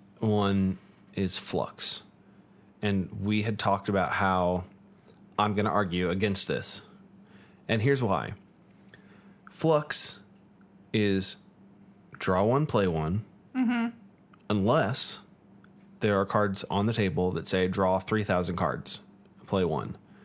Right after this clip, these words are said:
Speaker 1: So our criteria on this episode was games that do not have any kind of,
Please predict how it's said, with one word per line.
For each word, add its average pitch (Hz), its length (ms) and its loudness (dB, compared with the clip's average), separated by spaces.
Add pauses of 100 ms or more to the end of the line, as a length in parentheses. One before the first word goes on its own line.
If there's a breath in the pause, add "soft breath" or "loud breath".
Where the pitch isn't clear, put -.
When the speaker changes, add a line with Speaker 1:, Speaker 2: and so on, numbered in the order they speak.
(240 loud breath)
Speaker 1:
So 117 360 0 (220 loud breath)
our 110 160 2
criteria 135 560 0
on 95 160 0
this 95 140 0
episode 82 400 0
was 80 260 -2
games 101 420 0
that 87 180 -2
do 107 120 0
not 110 160 2
have 104 180 0
any 107 220 -2
kind 113 220 -2
of, 101 180 -4